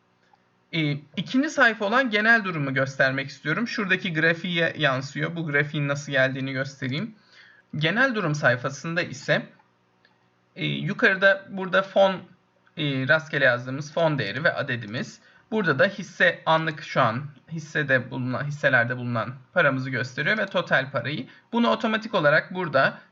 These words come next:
e, pasta grafiğine çeviriyor ve yüzdelerini yazıyor. Ardından borsadaki kar zarar durumumuzu burada da görüyoruz. Her günün sonunda veya istediğiniz tarihlerde burada örnek olsun diye oluşturduğum tarihler var.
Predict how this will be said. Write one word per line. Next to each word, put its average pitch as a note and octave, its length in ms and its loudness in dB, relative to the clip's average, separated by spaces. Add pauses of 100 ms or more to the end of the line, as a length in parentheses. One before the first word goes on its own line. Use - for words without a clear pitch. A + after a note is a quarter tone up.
(180)
e, C3 360 -2
pasta F#3 340 0
grafiğine C3 680 -2 (300)
çeviriyor B2+ 600 -2
ve F3 60 0
yüzdelerini D#3+ 680 0
yazıyor. A#2+ 440 -2 (440)
Ardından G#3 560 4
borsadaki F#3+ 480 0
kar F3 180 4
zarar E3 360 2
durumumuzu D3 440 -4
burada C#3+ 240 -2
da B2 60 -2
görüyoruz. A#2 560 -6 (240)
Her B3+ 220 4
günün G#3+ 220 -4
sonunda D3 480 2
veya D#3 220 6
istediğiniz E3+ 540 -8
tarihlerde B2 640 2
burada D3 220 0
örnek D3 360 2
olsun C3 380 -4
diye B2 180 -2
oluşturduğum C#3+ 680 -6
tarihler D#3 580 2
var. D#3 280 -4